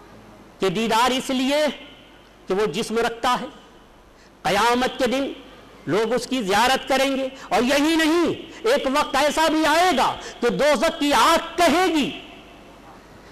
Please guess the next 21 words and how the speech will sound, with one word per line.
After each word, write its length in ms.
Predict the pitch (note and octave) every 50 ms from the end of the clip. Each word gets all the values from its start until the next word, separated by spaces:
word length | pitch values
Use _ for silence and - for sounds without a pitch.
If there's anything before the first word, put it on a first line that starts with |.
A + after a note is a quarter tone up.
| - - -
कि 100 | A#3+ B3
माबूद 760 | A#3+ B3+ A#3+ B3 B3+ C#4 D4+ E4+ F#4+ G4 G4+ G#4 G4+ G4+ - -
कुछ 220 | D4+ D4+ - A#3+
और, 520 | - E3+ F3+ A3+ C#4 D#4+ F4 F#4+ G#4 A4+ G4 - - - - - _ _ _ _ _ _ _ _ _ _ _ _ _ _ _ _ _ _ _ _ _ _ _ _ _ _ _ _ _ _ _ _ _ _ -
कुछ 180 | A#3+ B3+ B3 C4
और 240 | C4 C#4+ E4+ F4 D#4+ -
खुराक 420 | C#4 C#4+ C#4+ D4 D#4+ E4+ E4 - D4+
मिलेगी, 560 | C#4+ C#4+ C#4 D4 D4+ D#4+ C4+ E4 F4 F4+ F#4 F4+ - - - - - - - - - - - - - - - - - - - - - - - C3+
मेरे 360 | D#3 F#3+ A3+ C#4 D#4 F4 E4+
अंदर 320 | E4 D#4+ D#4+ D#4+ F4 E4
और 340 | C4+ B3+ D4+ E4+ F4 F4 -
भी 160 | B3+ D#4 D#4+
ख्वाहिश 440 | - - A#3 C4+ D4 B3 D4+ D4 D4
बाकी 420 | A#3+ G3+ A#3 C4+ D4 - F4 F4 F4
है। 240 | - E4 E4 E4 E4 - - - - - - - - - - - - - - - - - - - - - - - - - - - - - - - -
बल्कि 240 | A3+ C4+ - F4+ E4+ E4+
कुरान 580 | - D4 C#4+ C#4+ D#4 E4+ F4 F4+ F4 E4 C4+
ये 140 | A3 C#4 D4
कह 200 | - - C#4 B3+ D4
रहा 240 | D4 A#3+ D#4+ E4+ C#4+
है, 180 | G#3 C#4 E4+